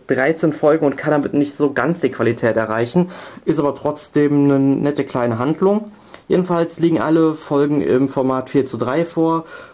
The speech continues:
T-, äh, das Don-Format, äh, fünf zu eins, äh, Dolby Digital in Deutsch und Dolby Digital zwei Punkt null auf Japanisch. Es gibt deutsche Untertitel, Laufzeit dreihundert Minuten. Das sind dann bei zwölf Episoden circa,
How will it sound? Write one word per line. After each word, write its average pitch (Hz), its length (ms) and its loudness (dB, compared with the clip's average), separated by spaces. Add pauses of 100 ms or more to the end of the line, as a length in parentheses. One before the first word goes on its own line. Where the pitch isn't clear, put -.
(140)
T-, - 120 -18
äh, 120 200 -2
das 117 200 -6
Don-Format, 143 920 -2
äh, 131 400 0
fünf 170 300 0
zu - 160 -4
eins, 123 400 -2 (180)
äh, 120 160 0
Dolby 131 340 0
Digital 120 440 0
in 110 80 0
Deutsch 170 420 0
und 131 120 2
Dolby 127 220 0
Digital 123 360 -2
zwei 127 160 -2
Punkt 120 220 -2
null 120 180 2
auf 110 140 -2
Japanisch. 151 480 -2 (320)
Es - 80 -8
gibt 214 160 -2
deutsche 170 240 -2
Untertitel, 156 540 0
Laufzeit 139 600 0
dreihundert 123 480 0
Minuten. 170 640 2
Das 117 180 -4
sind 135 120 0
dann 123 140 -2
bei 113 80 -2
zwölf 120 300 -2
Episoden 113 480 0
circa, 113 520 -4